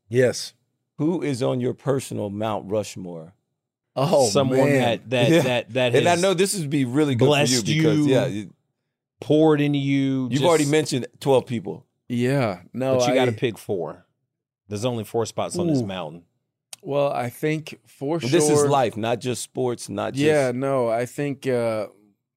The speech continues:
Speaker 1: you know, my grandfather, uh, for sure would be on there.
Speaker 3: Mm-hmm.
Speaker 2: Mm.
Speaker 1: Uh, my dad would be on there.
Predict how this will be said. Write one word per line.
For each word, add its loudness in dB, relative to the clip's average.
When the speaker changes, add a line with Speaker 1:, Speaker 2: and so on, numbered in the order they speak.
Speaker 1:
you -14
know, -10
my -8
grandfather, 0
uh, -16
for -10
sure -6
would -6
be -6
on -8
there. -10
Speaker 3:
Mm-hmm. -8
Speaker 2:
Mm. -12
Speaker 1:
Uh, -16
my -10
dad -4
would -6
be -6
on -10
there. -12